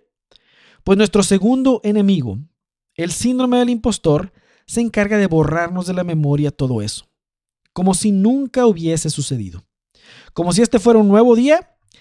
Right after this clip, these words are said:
y tú nunca hubieras tenido una victoria antes. Es una voz en nuestro interior que nos dice cosas como, "Tú no mereces algo mejor. ¿A quién quieres engañar con que puedes ser una persona nueva?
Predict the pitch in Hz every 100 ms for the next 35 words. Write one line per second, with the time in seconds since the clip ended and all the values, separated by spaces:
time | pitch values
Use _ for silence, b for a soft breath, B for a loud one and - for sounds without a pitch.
0 | b b b - 180 - 269 247 269 285
1 | 240 233 220 196 190 202 202 185 202 180
2 | 160 - 170 190 180 135 104 98 104 -
3 | - _ _ _ _ _ _ _ _ _
4 | _ _ _ _ _ _ _ 180 180 262
5 | 208 214 294 - - 185 208 - 247 240
6 | 214 156 190 - _ _ 233 247 202 196
7 | 233 226 180 196 - 202 180 175 180 _
8 | _ _ _ _ _ _ _ - _ _
9 | _ _ 269 359 226 139 139 127 107 120
10 | 117 165 233 - _ _ _ _ _ _
11 | _ _ - 254 262 254 247 247 240 220
12 | 196 208 226 175 160 151 170 180 185 175
13 | 170 151 147 170 170 147 147 208 151 -